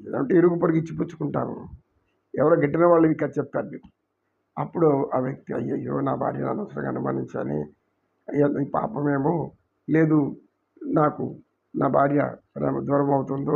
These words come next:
ఏమనుకుందో లోపల." మళ్ళీ అనుమానం, ఏమి భార్య ఏమనుకుంటుందో, మళ్ళీ మనకేమైనా అనుకూలంగా ఉంటుందో ఉండదో,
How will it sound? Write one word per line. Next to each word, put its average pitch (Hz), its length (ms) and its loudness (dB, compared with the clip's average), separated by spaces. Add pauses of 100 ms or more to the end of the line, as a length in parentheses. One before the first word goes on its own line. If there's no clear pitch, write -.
(120)
ఏమనుకుందో 139 560 0
లోపల." 139 320 2 (840)
మళ్ళీ 170 220 6 (140)
అనుమానం, 151 360 2 (400)
ఏమి 160 200 8 (540)
భార్య 160 360 6
ఏమనుకుంటుందో, 151 680 2 (420)
మళ్ళీ 151 260 6
మనకేమైనా 147 600 4 (1400)
అనుకూలంగా 160 440 4
ఉంటుందో 151 420 2
ఉండదో, 151 360 4